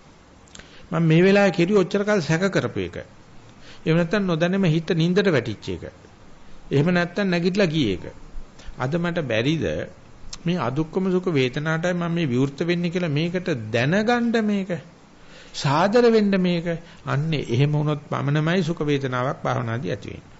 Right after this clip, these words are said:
ඒක නිසා ධම්මදින්නාව කියනවා අදුක්කම සුඛ වේදනාව එනකොට ඒක දන්නවනම් සැපයි,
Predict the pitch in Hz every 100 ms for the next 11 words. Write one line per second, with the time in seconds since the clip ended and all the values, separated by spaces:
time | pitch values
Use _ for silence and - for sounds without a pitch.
0 | - - - - - - - - - -
1 | - - - - - - - - - -
2 | - 147 165 156 202 202 165 151 139 127
3 | 117 113 170 190 120 98 165 - - -
4 | - - - - - - - - - -
5 | - - - - - - - - - 135
6 | 208 233 202 175 160 135 143 170 165 160
7 | 160 165 160 160 139 117 127 180 240 233
8 | 202 143 - - 90 120